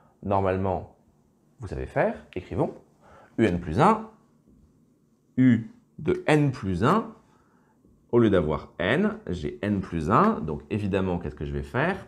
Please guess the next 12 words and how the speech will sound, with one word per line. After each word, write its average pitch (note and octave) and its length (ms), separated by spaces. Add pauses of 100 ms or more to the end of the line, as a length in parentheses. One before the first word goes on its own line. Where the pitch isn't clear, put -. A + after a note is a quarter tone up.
Partout D3 540
où A2 100
j'ai A2 120
du F2+ 180
N, B2 400 (340)
je G2+ 100
vais F#2 120
remplacer D2 540
par C#3+ 480 (640)
N G3 220
plus A2+ 300
un, - 80